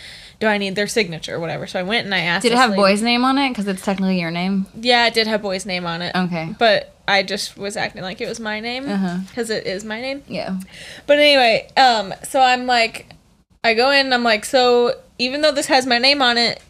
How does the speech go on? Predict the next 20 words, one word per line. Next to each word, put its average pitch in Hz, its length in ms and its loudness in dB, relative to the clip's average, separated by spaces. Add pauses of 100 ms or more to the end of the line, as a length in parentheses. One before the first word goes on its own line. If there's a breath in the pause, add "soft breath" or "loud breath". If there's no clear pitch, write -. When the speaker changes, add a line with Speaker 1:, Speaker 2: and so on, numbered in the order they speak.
Speaker 1:
do 226 140 0
I 214 140 2
still 226 260 -4
need 220 200 -4
to 214 40 -6
get, 202 400 0 (600)
like, 190 280 -2
my 190 140 -6
mother," 190 500 -2
I 208 120 0
called 208 280 -4
her 202 60 -2
my 190 80 -4
mom, 185 260 -6
but 170 100 -6
it's 175 160 -10
really 185 160 -6
my 175 140 -8
mother-in-law, 180 580 -10 (140)
Speaker 2:
Mm-hmm. 185 380 0